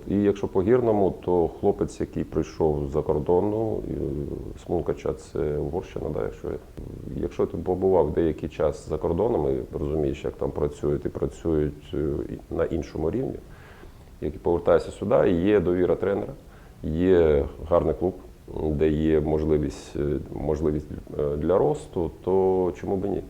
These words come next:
Тобто він, для мене він не то, що там відкриття, да, але так як він, в нього є там внутрішні такі стержні, да, якісь бажання,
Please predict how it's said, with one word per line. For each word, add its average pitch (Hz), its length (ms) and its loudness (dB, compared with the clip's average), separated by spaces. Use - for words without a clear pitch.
Тобто 80 160 -6
він, 90 520 -4
для 76 260 0
мене 110 280 6
він 76 280 2
не 80 80 2
то, 92 120 0
що - 120 -6
там 78 140 0
відкриття, 110 520 4
да, 90 200 8
але 78 200 8
так 87 280 2
як 80 100 0
він, 76 420 0
в - 80 -2
нього 80 160 0
є 78 120 2
там - 140 -6
внутрішні 80 420 0
такі 71 300 -6
стержні, 82 360 6
да, 82 100 8
якісь 71 260 2
бажання, 78 460 4